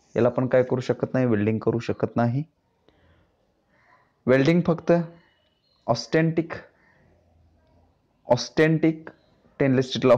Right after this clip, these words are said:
होऊ शकतं. हे जे स्टेनलेस स्टील आहे हे कसं आहे, अतिशय चिवट आहे, लवचिक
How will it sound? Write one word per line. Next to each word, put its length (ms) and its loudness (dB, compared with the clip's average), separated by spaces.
होऊ 260 2
शकतं. 400 -2
हे 260 4
जे 160 4
स्टेनलेस 840 0
स्टील 180 2
आहे 340 4
हे 60 0
कसं 260 2
आहे, 180 0
अतिशय 380 0
चिवट 480 0
आहे, 240 0
लवचिक 600 4